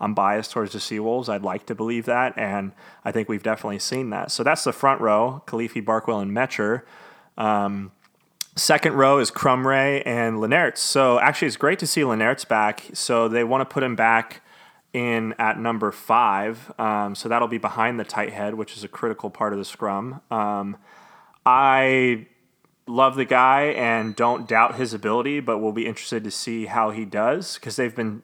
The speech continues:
they've had to switch this up before with Crumray and Lenaerts when they're both in to figure out kinda what's the best fit there. I don't know if that's to find the best fit in the scrum or really what, or if it's arbitrary, but, um, my understanding of how a scrum works is it's pretty critical who's pushing on that, um,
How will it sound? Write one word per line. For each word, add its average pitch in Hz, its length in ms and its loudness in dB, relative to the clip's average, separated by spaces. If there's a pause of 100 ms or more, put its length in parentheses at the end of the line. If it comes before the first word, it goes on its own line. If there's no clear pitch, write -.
they've 120 240 -2
had 123 220 0
to 110 220 -2
switch - 400 -6
this 107 180 -4
up 110 160 -2
before 135 320 -4
with 135 160 -6
Crumray 139 400 -2
and 139 80 -6
Lenaerts 139 420 -2
when 139 100 -4
they're 143 100 -4
both 143 260 -2
in 151 280 -4
to 113 180 -2
figure 113 260 -2
out 104 160 0
kinda 110 180 -2
what's 104 280 -2
the 113 100 -8
best 101 300 -6
fit 117 200 -6
there. 139 320 -2 (460)
I 107 60 -2
don't 113 100 2
know 110 80 2
if 101 100 -2
that's 104 300 -4
to 110 300 -6
find 110 260 -2
the 101 40 -6
best 104 200 -2
fit 113 120 -4
in 101 100 -6
the 101 60 -8
scrum 127 460 2
or 104 100 -2
really 104 260 -2
what, 110 280 0
or 104 100 -2
if 95 120 -10
it's 98 140 -12
arbitrary, 107 580 -4
but, 101 320 -4 (400)
um, 104 280 0
my 120 180 4
understanding 113 380 -2
of 107 60 -8
how 110 140 0
a 101 40 -4
scrum 107 280 -4
works 107 280 -4
is 101 100 -12
it's 101 180 -10
pretty 110 220 -8
critical 110 420 -4
who's 107 400 -6
pushing 113 500 -6
on 104 200 -2
that, 101 340 -4
um, 95 460 -6